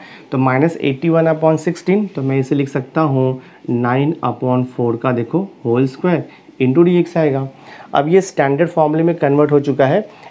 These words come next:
integration of one upon x square minus ए स्क्वायर। तो solve करते हैं हम, तो I equal हो जाएगा देखो आपका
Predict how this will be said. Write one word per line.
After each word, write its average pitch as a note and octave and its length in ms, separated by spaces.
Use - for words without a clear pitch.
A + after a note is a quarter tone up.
integration D3 580
of D#3+ 180
one C#3 220
upon D#3+ 240
x C#3+ 180
square E3 280
minus C3 400
ए D3+ 120
स्क्वायर। B2+ 340
तो B2 120
solve B2+ 320
करते D3 260
हैं C#3+ 80
हम, C3+ 220
तो C3+ 180
I B2 160
equal C#3+ 340
हो D3 100
जाएगा C#3 260
देखो C#3 200
आपका E3+ 300